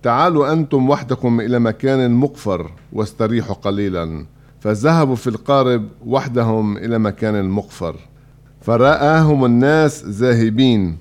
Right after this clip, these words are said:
وعرف كثير منهم إلى أين، فأسرعوا من جميع المدن مشياً على الأقدام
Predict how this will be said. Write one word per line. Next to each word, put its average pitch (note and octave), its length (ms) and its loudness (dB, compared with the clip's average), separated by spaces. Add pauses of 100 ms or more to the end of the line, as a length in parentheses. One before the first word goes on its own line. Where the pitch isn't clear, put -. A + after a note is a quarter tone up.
(280)
وعرف C3+ 480 2
كثير C#3 480 0
منهم G#2 640 0
إلى G#2+ 320 -2
أين، G#2 360 0 (640)
فأسرعوا C3 580 2
من B2 140 2
جميع B2 400 2
المدن C3 360 2
مشياً B2 400 0
على A2+ 240 2
الأقدام A#2 840 0